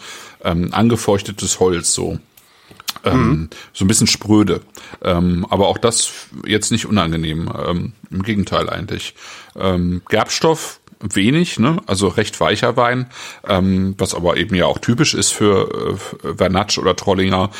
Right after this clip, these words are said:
Speaker 1: ähm, dass das, äh, dass das jetzt keine Kante ist, ne? Das ist, äh, einfach ein, äh, leicht, ein relativ leichter, seidiger, äh, Wein. Der hat, glaub ich, einen Alkoholgehalt von zwölf Komma fünf. Das ist jetzt auch recht, ähm,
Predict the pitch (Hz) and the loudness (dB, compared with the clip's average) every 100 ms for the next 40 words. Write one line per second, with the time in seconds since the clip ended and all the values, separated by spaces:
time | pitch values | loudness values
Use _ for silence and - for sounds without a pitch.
0 | - - - 85 82 80 82 - - - | -12 -12 -6 -2 -2 -2 -4 -8 -20 -20
1 | - - 87 - - - - 76 87 - | -8 -2 0 0 0 -2 -4 -10 -12 -10
2 | 95 - 90 90 - - 101 95 - 110 | -4 -2 0 0 -2 -2 -2 -2 0 0
3 | 113 90 80 78 110 143 - 85 - - | 0 -2 -2 0 0 0 -2 -4 -4 -4
4 | - - - 95 - 95 92 82 82 _ | -4 -4 -4 -8 -4 -4 -2 -6 -8 _
5 | _ _ _ _ - _ - - - - | _ _ _ _ -20 _ -20 -20 -20 -20
6 | - _ 92 85 78 78 85 85 90 104 | -20 _ -2 -2 -2 -4 -4 0 0 0
7 | - 90 76 101 104 - 87 92 82 104 | -2 -2 0 2 2 0 -4 -2 0 -2
8 | - 104 85 85 101 101 85 82 - - | 2 2 2 2 2 2 2 0 -4 -10
9 | - - - 85 87 90 110 98 85 - | -14 -8 0 0 2 2 2 2 2 -2
10 | - - - - 95 87 - - 90 104 | -12 -18 -18 -8 -4 -4 -4 -4 -2 0
11 | 95 110 113 98 95 - 101 87 - - | 2 2 2 2 2 0 -2 -2 -2 -4
12 | 92 - 87 92 110 120 - - - - | -2 -2 -2 0 0 -2 -4 -4 -6 -4
13 | - 92 104 - 85 - - - 78 78 | -2 0 0 -2 -2 -4 -8 -6 -4 -4